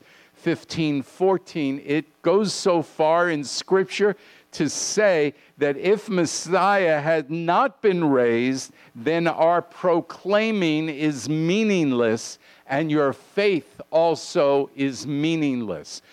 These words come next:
So this is the bottom line. This is the bottom line of our faith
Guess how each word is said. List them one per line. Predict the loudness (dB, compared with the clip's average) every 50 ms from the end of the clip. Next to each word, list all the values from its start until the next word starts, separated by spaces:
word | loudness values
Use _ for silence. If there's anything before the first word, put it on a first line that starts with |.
| -20 _
So | -12 -4 -2 -2 -2
this | -2 -6 -4 -4 -2 -2 -2 -4
is | -4 -4 -2
the | -2 -2
bottom | 0 2 2 2 2 2 2 0 0
line. | 0 2 2 2 2 2 0 -2 -4 -6 -10 -16 -20 _ _ _ _ _ _ _ _ _ _ _ _ _ _ _ _ _ _ _ _
This | -8 -2 -2 -2 -2 -2 -2
is | -4 -4 0
the | 0 -2 0
bottom | 2 0 2 2 2 2 2 2 2
line | 2 2 2 2 2 0 0 -2
of | -2 -2 -2 -2 0 0
our | 0 0 0 0
faith | -2 -6 -4 -2 -2 0 0 -4 -8